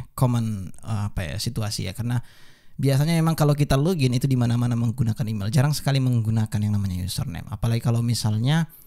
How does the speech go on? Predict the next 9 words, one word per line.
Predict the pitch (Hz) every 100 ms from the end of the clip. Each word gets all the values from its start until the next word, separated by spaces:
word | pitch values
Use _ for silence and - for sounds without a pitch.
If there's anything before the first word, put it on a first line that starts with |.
| - - _ _ - -
eh, | 117 - 117
itu | 131
sudah | 117 117 117 107
di | 117
ranah, | 117 107 104 101 101 - - -
eh, | -
publik, | - 123 120 117
karena | - 127 156 151
memang | 143 143 147 143